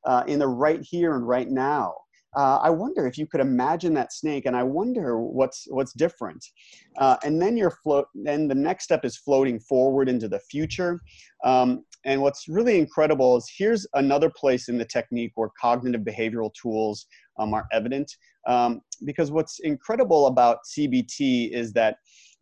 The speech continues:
you know, I, I love the baby steps of C B T where, you know, might, you,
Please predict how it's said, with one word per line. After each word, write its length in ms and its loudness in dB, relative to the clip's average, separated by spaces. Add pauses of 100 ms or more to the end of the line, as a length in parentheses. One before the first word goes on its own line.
(240)
you 120 0
know, 260 2
I, 80 -4 (100)
I 60 6
love 200 4
the 60 2
baby 360 2
steps 300 0
of 100 -4
C 180 -6
B 120 -2
T 300 -4
where, 320 4
you 180 -2
know, 180 -4 (600)
might, 360 0
you, 120 -2